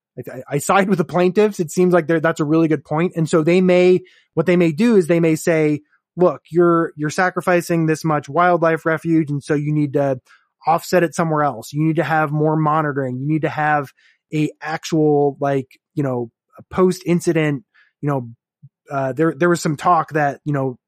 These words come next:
any birds that were killed after that launch, because there was so much pandemonium, those were all eaten or, you know, swept away before they could get a good count." And so, th-, so what you do is you go back and you say,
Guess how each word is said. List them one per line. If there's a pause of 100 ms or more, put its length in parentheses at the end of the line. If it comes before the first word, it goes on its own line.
any
birds
that
were
killed
after
that
launch,
because
there
was
so
much
pandemonium,
those
were
all
eaten
or, (400)
you
know,
swept
away
before
they
could
get
a
good
count."
And
so,
th-,
so
what
you
do
is
you
go
back
and
you
say,